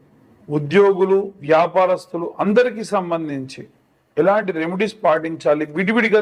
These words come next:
తెలుసుకుందాం. ఈ యొక్క సూర్యగ్రహం మీన సంక్రమణం కాలంలో విద్యార్థులు బ్రాహ్మీ ముహూర్తంలో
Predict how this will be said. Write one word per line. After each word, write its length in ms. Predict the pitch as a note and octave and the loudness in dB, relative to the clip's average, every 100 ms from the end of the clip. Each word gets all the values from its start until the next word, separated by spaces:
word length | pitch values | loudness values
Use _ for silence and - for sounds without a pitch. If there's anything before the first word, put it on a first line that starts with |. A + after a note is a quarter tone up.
| F3+ | 0
తెలుసుకుందాం. 500 | D#3 - - C3 - _ _ _ _ _ _ _ _ _ _ _ _ - | -8 -8 -12 -12 -12 _ _ _ _ _ _ _ _ _ _ _ _ -8
ఈ 80 | E3 G3+ | 2 2
యొక్క 240 | G3 - G#3+ G#3+ - _ _ _ _ _ _ _ _ _ _ - - | 2 2 4 2 -2 _ _ _ _ _ _ _ _ _ _ -18 -2
సూర్యగ్రహం 760 | G3 G#3 G#3+ G3+ F#3+ F3+ F#3+ F#3+ F3 | 0 2 0 -2 -2 -4 -2 -2 -2
మీన 200 | G3+ A3 - - | 0 0 -2 -2
సంక్రమణం 560 | F3+ E3+ F3+ F3+ F3 E3+ D#3 | -2 0 0 0 -2 -2 2
కాలంలో 480 | C#3+ C#3 C3+ C3 E3+ - _ _ _ _ _ _ _ _ _ - C#3 C#3+ | 2 2 -2 -2 -2 -4 _ _ _ _ _ _ _ _ _ -14 -4 -4
విద్యార్థులు 720 | D#3+ E3+ F#3 F#3 D#3 D3 D3+ A3+ - _ _ _ _ _ _ _ _ _ C3 C3+ | -2 2 4 2 0 -2 -2 -4 -12 _ _ _ _ _ _ _ _ _ -4 0
బ్రాహ్మీ 540 | D3+ E3 G#3 G#3+ A3 A3+ | 2 2 2 2 2 2
ముహూర్తంలో 720 | G3 F3 F#3 - D#3 C#3 C3 | 0 -2 -2 -2 -2 0 2